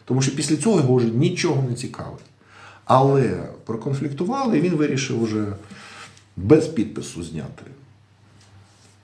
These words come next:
допомогу фінансову і, і військову. Але незважаючи на це все, у нас діяльність Зеленського і по, конкретно по цій угоді, і ця угода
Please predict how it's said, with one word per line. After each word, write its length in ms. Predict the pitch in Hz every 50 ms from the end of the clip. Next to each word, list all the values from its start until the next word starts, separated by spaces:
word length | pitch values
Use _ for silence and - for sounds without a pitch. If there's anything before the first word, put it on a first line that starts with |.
| _ _ - - - _ - - - - _
допомогу 500 | - 107 95 101 95 92 90 80 76 78
фінансову 720 | - - 120 151 180 190 165 - - 131 117 107 101 92 92
і, 160 | 92 92 98 101 101 -
і 80 | - 101
військову. 380 | 101 104 - - - - - - - - _ _ _ - - - - - - - - _ _ _ _ _ _ _
Але 240 | 113 120 113 104
незважаючи 680 | 90 98 104 95 107 107 107 113 98 90 82 - - 87
на 120 | 90 90
це 140 | 87 - 90
все, 340 | 90 - - 175 190 220 233 - - - - _ _ _ _ _ - - - - _
у 120 | - 107
нас 500 | 107 113 117 110 104 101 101 - - -
діяльність 500 | 80 82 95 95 95 87 82 80 82 80
Зеленського 680 | 78 85 104 139 185 202 196 - - - 147 135 131 123
і 200 | 107 95 87 87
по, 240 | 87 - - 78
конкретно 560 | 65 - - - 95 92 - 101 87 - - 82
по 120 | - 85
цій 160 | 82 - 92
угоді, 560 | 90 87 87 101 123 156 - 160 - 65 65 - - -
і 20 | -
ця 140 | - 110
угода 520 | 95 90 - - 123 156 147 127 123 120